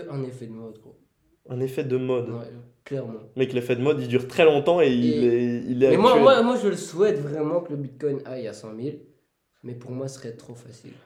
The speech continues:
Speaker 2: Moi, je veux que dans, du coup, dans, dans cinq, six mois, t'aies changé d'avis. Parce que ça me rend fou. Et
Speaker 1: La
Speaker 2: le
Speaker 1: seule
Speaker 2: jour où il
Speaker 1: manière que je
Speaker 2: atteindra
Speaker 1: change
Speaker 2: les cent,
Speaker 1: d'avis,
Speaker 2: c'est qu'il
Speaker 1: c'est qu'un
Speaker 2: atteigne les
Speaker 1: jour,
Speaker 2: cent mille.
Speaker 1: t'ouvres ton ordinateur,
Speaker 2: Ouais.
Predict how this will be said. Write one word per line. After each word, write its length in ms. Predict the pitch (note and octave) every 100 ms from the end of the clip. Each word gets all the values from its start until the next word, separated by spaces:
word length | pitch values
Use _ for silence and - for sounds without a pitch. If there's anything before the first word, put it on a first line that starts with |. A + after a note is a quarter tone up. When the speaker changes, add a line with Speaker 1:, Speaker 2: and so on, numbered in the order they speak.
| _
Speaker 2:
Moi, 140 | C#3 F#3
je 140 | C#3
veux 680 | C3 A#2+ A#2+ D3 G3 F#4+ - _ _
que 100 | -
dans, 640 | B2+ A#2+ A#2+ A#2 A2+ A2 - - _ _ _
du 220 | C3 A#2
coup, 240 | - B2 A#2+
dans, 340 | A#2+ A#2 A2+
dans 140 | G#2+ A#2
cinq, 240 | - E3 E3
six 180 | -
mois, 180 | C3+ C#3
t'aies 140 | D3+ C3+
changé 360 | - C3+ C3+
d'avis. 260 | B2 A2+ A2+ - _ _ - -
Parce 100 | D3+
que 100 | D#3+
ça 140 | D#3+
me 100 | D#3
rend 180 | D3 D3
fou. 160 | D3 D3+
Et 200 | E3 D#3+
Speaker 1:
La 140 | D#3+ E3+
Speaker 2:
le 20 |
Speaker 1:
seule 180 | E3+ B3
Speaker 2:
jour 60 | G#3+
où 40 |
il 60 | A3
Speaker 1:
manière 160 | E3+
que 60 | G3+
je 60 |
Speaker 2:
atteindra 180 | F#3 -
Speaker 1:
change 80 | G3+
Speaker 2:
les 60 | D3+
cent, 100 | -
Speaker 1:
d'avis, 420 | F3 E3+ G3+ A3 -
Speaker 2:
c'est 160 | - C#3+
qu'il 140 | C#3+
Speaker 1:
c'est 60 | C3+
qu'un 80 |
Speaker 2:
atteigne 80 | F3+
les 60 | E3
Speaker 1:
jour, 100 | G3+
Speaker 2:
cent 100 | F#3
mille. 80 | G3+
Speaker 1:
t'ouvres 120 | F#3+
ton 140 | F#3+
ordinateur, 760 | F3+ E3 E3+ D#3+ F#3 F#3+ G3 C3
Speaker 2:
Ouais. 140 | C#3